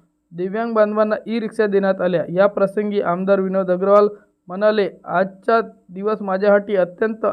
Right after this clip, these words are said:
आनंददायी आहे." दिव्यांग बांधवांना ई रिक्षा आणि श्रवण यंत्र देताना त्यांच्या चेहऱ्यावरची आनंदाची भावना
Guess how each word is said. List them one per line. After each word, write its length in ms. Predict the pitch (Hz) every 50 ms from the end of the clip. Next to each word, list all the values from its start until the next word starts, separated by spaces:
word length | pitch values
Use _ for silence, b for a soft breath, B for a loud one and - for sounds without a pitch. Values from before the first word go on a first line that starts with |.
| - - -
आनंददायी 480 | 175 180 190 202 208 202 202 208 202 208
आहे." 260 | 190 175 156 143 131 - _ _ _ _ _ _ _ _ _ _ _ _ 196
दिव्यांग 500 | 170 170 185 196 185 208 226 233 240 233
बांधवांना 440 | 208 208 202 208 208 214 214 214 214 - -
ई 120 | 208 220 233
रिक्षा 320 | 214 214 208 - 226 214
आणि 360 | - - 190 196 208 214 196 - - _ _ _
श्रवण 480 | - - 185 196 214 226 233 233 226 233 226 175 _ _ _ _ _ _ _ _ _ _ _ _ _ _ _ _ _
यंत्र 380 | 190 190 208 214 208 214 233 233
देताना 480 | 202 190 196 190 196 220 220 226 220 220
त्यांच्या 460 | 220 208 202 202 196 - 226 220 220
चेहऱ्यावरची 600 | 220 220 196 202 202 214 214 214 214 214 - 214
आनंदाची 920 | 185 160 170 190 202 208 214 214 214 220 214 220 233 220 180 - - - _
भावना 460 | 165 165 165 180 196 208 214 202 180